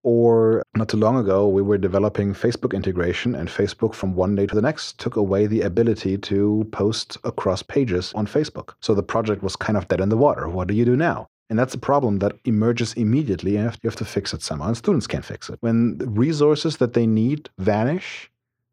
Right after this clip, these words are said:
they can't help themselves. There's no way they can recover on their own. So that's when, after a short, brief moment of panic, where I panic myself, we have to fix it somehow.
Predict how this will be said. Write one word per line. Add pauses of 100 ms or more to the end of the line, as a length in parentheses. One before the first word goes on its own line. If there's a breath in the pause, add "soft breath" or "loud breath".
(120)
they
can't
help
themselves.
There's
no
way
they
can
recover
on
their
own. (280)
So
that's
when,
after
a
short,
brief
moment
of
panic, (120)
where
I
panic
myself, (120)
we
have
to
fix
it
somehow.